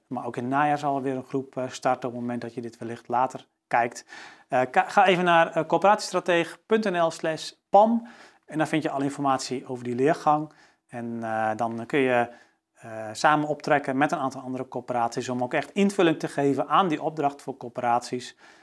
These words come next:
om op een nieuwe manier te werken aan je portefeuilleplan, aan asset management, aan wijkplannen en om dus echt sturing te geven aan je voorraad en daarmee ook invulling te geven aan de maatschappelijke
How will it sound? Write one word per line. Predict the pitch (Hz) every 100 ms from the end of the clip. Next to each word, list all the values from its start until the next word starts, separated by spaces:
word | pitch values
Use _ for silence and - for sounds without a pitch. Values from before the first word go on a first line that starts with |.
| _
om | _ 127 131
op | 139 139
een | 139 127
nieuwe | 151 180
manier | 160 147 143 139 139 139
te | 135
werken | 120 127 127 123
aan | 117
je | 117
portefeuilleplan, | 131 - 170 165 165 151 147 135
aan | 135
asset | 165 165
management, | 156 143 143 - 135 135
aan | 120
wijkplannen | 131 165 - - 143 143 143 143 - - _ _
en | 123
om | 127
dus | 123
echt | 123 -
sturing | - 165 175 160
te | 143
geven | - 135 120 120 120 - _ _ _
aan | 131
je | 156
voorraad | 151 156 151 143 139
en |
daarmee | 127 127 123 120
ook | 120
invulling | - 147 143 135 127
te | -
geven | 123 120 120
aan |
de | 113
maatschappelijke | 110 113 - 123 127 123 110